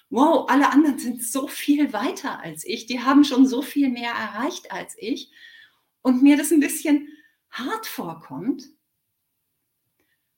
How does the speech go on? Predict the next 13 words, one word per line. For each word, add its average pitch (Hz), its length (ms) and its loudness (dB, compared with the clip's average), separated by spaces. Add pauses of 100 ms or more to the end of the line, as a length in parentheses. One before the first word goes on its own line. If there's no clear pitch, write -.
(420)
als 254 240 -4
dass 262 320 -2
ich 277 280 0
das - 160 -10
Gefühl 254 420 -4
habe, 233 260 -4
ich - 160 -12
gleite 220 320 -6
da 208 160 -8
so 196 120 -10
durch 233 520 -4
und 196 180 -16
ich - 340 -16